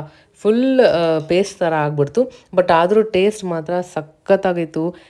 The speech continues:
ಕಿರಣ್ ಕೂಡ ತುಂಬ ಇಷ್ಟಪಟ್ರು. ನೆಕ್ಸ್ಟ್ ಟೈಮ್ ಮಾಡಿದಾಗ ಸ್ವಲ್ಪ ಇನ್ನೂ ಚೆನ್ನಾಗಿ ಮಾಡ್ಬೋದು. ಫಸ್ಟ್ ಟೈಮ್ ಅಲ್ಲ, but ಟೇಸ್ಟ್ ಚೆನ್ನಾಗಿತ್ತು. ಆ, so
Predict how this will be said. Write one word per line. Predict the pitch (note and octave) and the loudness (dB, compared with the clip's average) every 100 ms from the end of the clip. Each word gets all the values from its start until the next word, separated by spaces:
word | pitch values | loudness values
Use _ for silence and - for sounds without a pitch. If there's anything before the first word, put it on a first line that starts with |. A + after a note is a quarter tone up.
| _ | _
ಕಿರಣ್ | - E3+ F3+ | -2 0 0
ಕೂಡ | F3 F3 | 2 2
ತುಂಬ | E3+ D#3+ D#3 | 2 -2 -2
ಇಷ್ಟಪಟ್ರು. | E3 D#3 E3 D#3+ D3 E3 | -2 -2 -4 -4 -4 -2
ನೆಕ್ಸ್ಟ್ | F3 D3 - | -2 -4 -2
ಟೈಮ್ | F#3 F3 | -2 0
ಮಾಡಿದಾಗ | D#3+ D3 D3+ | -2 0 -2
ಸ್ವಲ್ಪ | D#3 D#3 C#3+ D3 C#3+ C3+ C#3 | -2 -4 -4 -2 -2 -4 -6
ಇನ್ನೂ | D3+ E3 | -2 -4
ಚೆನ್ನಾಗಿ | - C#3 D3 | -4 -6 -4
ಮಾಡ್ಬೋದು. | C#3+ C3 C3+ C3 | -4 -4 -4 -6
ಫಸ್ಟ್ | C3+ - | -8 -4
ಟೈಮ್ | F#3 D3+ | -4 -2
ಅಲ್ಲ, | D#3 A3+ - - - | -6 -8 -14 -4 -2
but | C#4 | 2
ಟೇಸ್ಟ್ | A#3 B3 B3+ | 4 4 2
ಚೆನ್ನಾಗಿತ್ತು. | G#3+ F#3 D3+ C3+ E3+ D#4 - - - - - | 0 0 -2 -2 -4 -4 -8 -20 -20 -12 -2
ಆ, | G#3 | 0
so | G3+ | 2